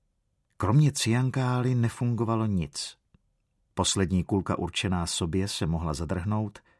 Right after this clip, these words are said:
granát nevybuchnout. Adrian byl šťastný, že Hela má do límce zašitou ampulku jisté smrti,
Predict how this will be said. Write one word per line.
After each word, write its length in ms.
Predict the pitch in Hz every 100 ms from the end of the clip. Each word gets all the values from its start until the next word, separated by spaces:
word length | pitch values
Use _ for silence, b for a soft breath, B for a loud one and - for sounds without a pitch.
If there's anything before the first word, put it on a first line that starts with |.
| b b -
granát 640 | 80 92 92 92 87 90
nevybuchnout. 800 | 92 85 73 - - 60 50 50 - B B B B B B _ _ _ _ _ _ -
Adrian 580 | 101 98 113 120 123 120
byl 220 | 113 113
šťastný, 800 | 110 - 107 - - 65 58 57
že 120 | 58
Hela 440 | 65 67 82 76 76
má 280 | 76 76 71
do 120 | 78
límce 420 | 78 78 78 -
zašitou 460 | 76 78 82 80 78
ampulku 560 | 78 73 85 78 - 80
jisté 600 | 76 78 - - 78 71
smrti, 640 | - 80 - - 85 76